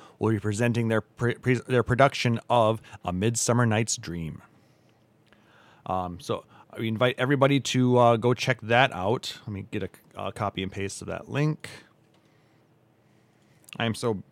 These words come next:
good at this. I should have had this done already, ready to go.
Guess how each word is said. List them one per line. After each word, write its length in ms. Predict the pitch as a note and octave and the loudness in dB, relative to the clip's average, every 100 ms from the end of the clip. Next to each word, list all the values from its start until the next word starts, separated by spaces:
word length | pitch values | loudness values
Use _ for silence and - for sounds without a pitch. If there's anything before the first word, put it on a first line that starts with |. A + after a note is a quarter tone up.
| - | -8
good 160 | G#2+ G2+ | -6 -6
at 120 | - | -6
this. 240 | G#2 - | -8 -6
I 60 | G2 | -8
should 160 | - | -8
have 80 | G2+ | -10
had 120 | G2+ | -10
this 140 | G2 G2 | -12 -8
done 240 | G2+ G2+ | -8 -6
already, 400 | G2+ G2+ G2+ G2+ G2+ - _ | -6 -6 -4 -4 -6 -14 _
ready 220 | G2+ G2 F#2+ | -6 -4 -4
to 80 | |
go. 300 | F#2+ G2 A2+ | -2 -2 -4